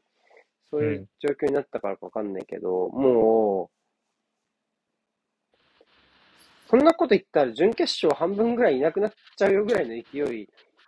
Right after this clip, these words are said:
Speaker 1: じゃない？漫才か漫才じゃないか論争みたいな、細かいこと言ったらみたいな。
Speaker 2: <laughs> 敗者復活、結構、去年も今年も、
Speaker 1: うん。
Speaker 2: なんか、いい意味でひ-、ひどい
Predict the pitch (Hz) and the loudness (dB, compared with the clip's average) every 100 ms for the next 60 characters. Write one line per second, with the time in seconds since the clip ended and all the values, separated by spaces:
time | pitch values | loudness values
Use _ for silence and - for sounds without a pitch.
0 | _ - 107 113 113 131 123 135 135 107 | _ -16 -12 -8 -6 -6 -4 -6 -6 -8
1 | 113 117 117 117 131 - 175 - 214 160 | -10 -10 -10 -8 -10 -6 -4 2 2 2
2 | 160 - 127 104 113 113 104 - 135 131 | -2 -4 -12 -12 -14 -14 -12 -10 -8 -6
3 | 135 113 101 101 87 - 110 101 104 104 | -6 -8 -12 -14 -14 -12 -10 -10 -12 -12
4 | 107 95 95 175 170 143 123 - _ _ | -10 -10 -12 -14 -12 -12 -14 -18 _ _
5 | _ _ _ - - _ _ _ _ _ | _ _ _ -20 -20 _ _ _ _ _
6 | - - - 247 262 233 359 - 127 117 | -20 -18 -14 -12 -4 -2 0 0 -4 -6
7 | - - 110 107 104 - 302 - - 107 | -4 -2 -2 -4 -6 -4 -4 -6 0 2
8 | 98 - _ _ _ - 240 247 160 110 | 2 -2 _ _ _ -4 -2 -2 -4 -4
9 | - 123 165 - 170 160 165 165 _ _ | -4 -2 -2 0 0 2 0 -4 _ _
10 | _ - 98 92 90 170 - 107 101 95 | _ -16 -14 -8 -6 -6 -4 -2 -2 -4
11 | - _ _ - - - 190 226 190 135 | -14 _ _ -18 -16 -8 -6 -2 -2 0
12 | 113 110 135 127 - 127 170 160 104 | -2 -4 -6 -8 -10 -4 0 0 -4